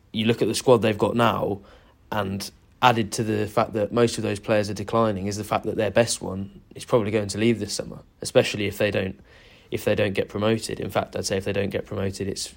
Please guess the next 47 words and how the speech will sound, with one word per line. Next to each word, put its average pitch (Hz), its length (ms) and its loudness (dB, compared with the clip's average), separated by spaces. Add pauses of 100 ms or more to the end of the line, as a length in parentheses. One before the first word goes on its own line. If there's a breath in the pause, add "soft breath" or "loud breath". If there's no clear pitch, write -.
(120)
very 98 300 0
near 98 260 -2
certainty 110 680 0
that - 320 -8
Teemu 92 240 -6
Pukki 95 280 -8
won't 98 200 -2
be 101 120 -6
here 95 280 -2 (480 loud breath)
next 107 220 2
season. 110 440 2 (180)
Um, 95 500 -4 (680)
and 110 140 0
there 107 120 4
are 107 60 6
a 104 60 2
number 113 260 6
of 101 100 -4
players 98 360 2
sort - 80 -2
of 101 80 -2
in 110 80 4
that 104 180 0
bracket, - 500 2 (800 loud breath)
and 104 80 -2
you 104 80 0
look 107 180 2
at 104 140 -4
it 98 120 4
and 104 100 -4
just 107 180 -2
think, 101 240 -2 (540)
what 117 260 6
sort 110 340 4
of - 80 -10
championship 117 540 0
side 123 280 6
are - 20 2
they 104 100 0
going 117 180 4
to 120 80 -4
be 120 140 4
next - 220 -2
season? 90 260 -6
And 95 100 -6
for 110 120 -4
me, 107 340 6